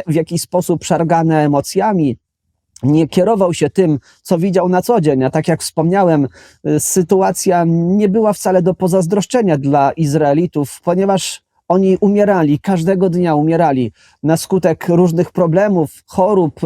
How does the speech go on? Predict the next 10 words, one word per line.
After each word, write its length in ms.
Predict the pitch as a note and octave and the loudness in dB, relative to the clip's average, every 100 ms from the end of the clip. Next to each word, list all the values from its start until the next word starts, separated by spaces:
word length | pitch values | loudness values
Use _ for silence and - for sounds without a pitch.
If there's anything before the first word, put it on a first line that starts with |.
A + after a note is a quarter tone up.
| A2+ | -4
różnych, 640 | C#3+ D3+ G3 E3+ F3 - F3 | -2 0 0 0 -2 -2 -2
różnych 520 | E3 F#3 F3 F3 F3+ | 0 2 2 -2 -2
innych 280 | F#3+ F3 - | 0 0 -2
przewinień, 560 | F#3 E3 A#3 G3+ D3 - - - | -4 -2 0 0 -2 -4 -18 -10
za 160 | C#3+ E3+ | -4 -2
które 260 | - F3 | 2 2
byli 320 | D#3+ F3 F#3+ F3+ | 2 2 0 -2
karani 560 | G3 F3+ G3+ F3 C#3+ _ _ _ | -2 -2 -2 -2 -4 _ _ _
przez 300 | - E3+ D3 | -2 -2 0
Boga 500 | C#3+ F#3 E3 D3+ | 0 0 2 0